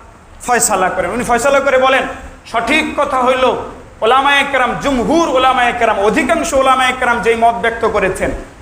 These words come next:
সেটা ওনারা বলেছেন যে কোনো ব্যক্তি যদি অনিচ্ছাকৃত এমন হয়ে যায়,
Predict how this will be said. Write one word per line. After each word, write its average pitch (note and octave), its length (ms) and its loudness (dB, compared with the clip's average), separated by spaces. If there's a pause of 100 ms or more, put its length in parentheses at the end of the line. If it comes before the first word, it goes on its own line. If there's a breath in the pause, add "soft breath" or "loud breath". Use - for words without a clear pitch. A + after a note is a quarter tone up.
সেটা A#3+ 220 -2
ওনারা A#3+ 260 2
বলেছেন A#3+ 500 0
যে G3 120 -2
কোনো A#3+ 300 -2
ব্যক্তি A3+ 320 -2
যদি F#3+ 340 0 (380)
অনিচ্ছাকৃত D4+ 840 -2
এমন B3 300 2
হয়ে G#3+ 260 2
যায়, E3+ 220 0